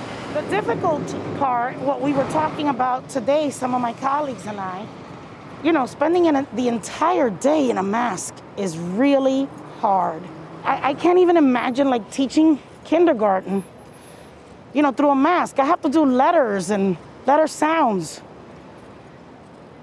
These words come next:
in two languages. I'm a dual language teacher, so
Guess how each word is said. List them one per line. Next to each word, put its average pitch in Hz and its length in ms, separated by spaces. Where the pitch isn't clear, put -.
in 311 140
two 349 240
languages. 214 960
I'm 277 140
a 277 60
dual 285 220
language 277 360
teacher, 262 280
so 226 400